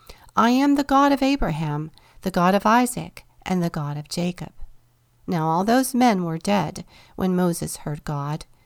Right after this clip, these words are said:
but God is the God of the living, not the dead, Jesus tells them. And as far as God is concerned, Abraham,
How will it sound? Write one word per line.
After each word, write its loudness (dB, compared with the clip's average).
but -6
God 4
is -6
the -8
God 0
of -6
the -6
living, -4
not 0
the -6
dead, -4
Jesus -10
tells -10
them. -12
And -2
as -4
far 4
as 0
God 4
is -4
concerned, -8
Abraham, 2